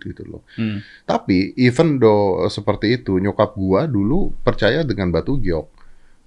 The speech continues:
Speaker 2: Iya.
Speaker 1: Jadi, eh, kakak gue dulu waktu kecil kan, ya lu, lu tau batu giok ijo Cina kan pada pakai batu giok ya,
Speaker 2: Iya.
Speaker 1: kita ya. Kakak gua dari sepeda jatuh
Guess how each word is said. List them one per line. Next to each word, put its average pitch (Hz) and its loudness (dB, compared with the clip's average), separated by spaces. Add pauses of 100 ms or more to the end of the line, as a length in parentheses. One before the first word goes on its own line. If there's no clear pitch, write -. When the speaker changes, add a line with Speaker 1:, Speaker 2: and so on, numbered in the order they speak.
Speaker 2:
Iya. 110 -2
Speaker 1:
Jadi, 123 4 (140)
eh, 95 -2 (1040)
kakak 98 2
gue 98 2
dulu 117 0
waktu 113 -2
kecil 117 -4 (460)
kan, 117 -2 (120)
ya 78 -14 (460)
lu, 82 0
lu 90 0
tau 85 4
batu 80 -2
giok 80 -4
ijo 82 -2
Cina 87 -4
kan 87 -6 (300)
pada 80 -8
pakai 82 -8
batu 82 -6
giok 85 -4
ya, - -4
Speaker 2:
Iya. 104 -2
Speaker 1:
kita 80 -6
ya. 73 -2 (600)
Kakak 90 2
gua 110 2 (300)
dari 92 0
sepeda 87 0
jatuh 98 -4